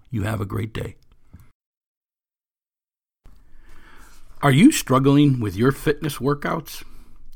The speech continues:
Let our professional trainers here at Showtime Performance Training get you on track. We analyze your fitness level, equipment if any, and other data to build your own personalized workout plan,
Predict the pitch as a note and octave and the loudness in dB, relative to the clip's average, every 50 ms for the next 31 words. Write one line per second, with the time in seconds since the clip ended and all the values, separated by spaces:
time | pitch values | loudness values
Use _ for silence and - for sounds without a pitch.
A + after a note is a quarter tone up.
0 | - - - C#4 - - - - E3 - - C3 - - - D3 C#3+ - D3+ D3 | -12 -10 -8 -8 -2 2 2 2 2 2 0 0 0 0 0 0 0 0 0 0
1 | C#3 C3+ - - B2+ A#2 G#2 G2 G#2 G2 - - C3+ C3 A#2+ F#2+ G2+ G2 - - | 0 0 0 0 0 0 0 -2 -4 -4 -2 0 0 0 0 0 -2 -4 -6 -6
2 | - D#3+ F3+ - - - D#3+ D3+ D#3 C#3+ - A2+ - - C3 C3+ C3+ C3+ C3 - | -4 -4 -4 -4 -4 -4 -2 -2 -2 -4 -6 -8 -6 -4 -2 0 2 2 0 -2
3 | - - - C3 A#2 G#2 G2 F#2 F2+ F#2 - - - - - - - C3 D3 - | -6 -6 -6 -4 -4 -4 -6 -8 -10 -12 -14 -18 -20 -20 -20 -10 -4 -4 -4 -2
4 | - F3 G#3+ A#3 A#2 G2+ G2 F#2 F2 - - G2 F2+ F#2 - - - - - - | 2 2 2 2 2 0 -4 -8 -8 -6 -6 -6 -6 -6 -10 -16 -20 -20 -20 -20
5 | - - - - - - - - - - F3+ A3+ E3+ B2+ A#2+ A#2 G#2+ A2 A2+ A2+ | -20 -20 -20 -20 -18 -18 -16 -10 -4 0 2 4 4 2 2 0 0 0 -2 -2
6 | A2 F#2+ G2+ F#2+ - - C#3+ - B2+ A2+ - - B2+ B2+ C3+ D3 A#3 C#4+ - - | -2 -4 -6 -6 -4 -4 -2 -2 -2 -6 -4 -2 -2 -2 0 -2 -2 -6 -8 -10
7 | - - - _ - _ _ _ - - - - - G3+ F#3+ - C#3 A#2 A2+ A#2+ | -16 -20 -20 _ -20 _ _ _ -20 -18 -18 2 2 2 4 4 0 -2 0 -2
8 | A#2+ - C3+ A#2 G#2 G#2 A#2 - - - - - - - - - D#3 E3+ F3 G#3 | -2 -2 -4 -4 -2 -4 -4 -6 -8 -12 -18 -20 -20 -20 -10 -6 -4 0 2 2
9 | A#3+ B3+ A#2 G#2 A2 G2+ G2+ F#2 A2+ A#2+ - - - - _ _ - - B2 A2+ | 2 2 0 -2 -2 -2 -2 -4 -6 -6 -8 -14 -20 -20 _ _ -8 -6 -2 0
10 | D#3 D#3+ C#3 B2+ D3 D3+ F3 F#3+ C3 G2 F2 - - - C3 C3+ - D3 C3+ C3 | 2 2 2 2 2 2 2 2 0 -2 -4 -6 -4 -4 -4 -2 -2 -2 -2 0
11 | C3+ C3+ C3+ C3+ B2+ - G2 G#2 A2 A2 - A#2 A2 A2 F#2 - - G2+ F#2+ F#2 | 0 0 -2 -2 -4 -4 -4 -4 -4 -4 -4 -6 -6 -6 -8 -8 -8 -8 -8 -8
12 | E2+ E2 E2+ - | -8 -10 -12 -14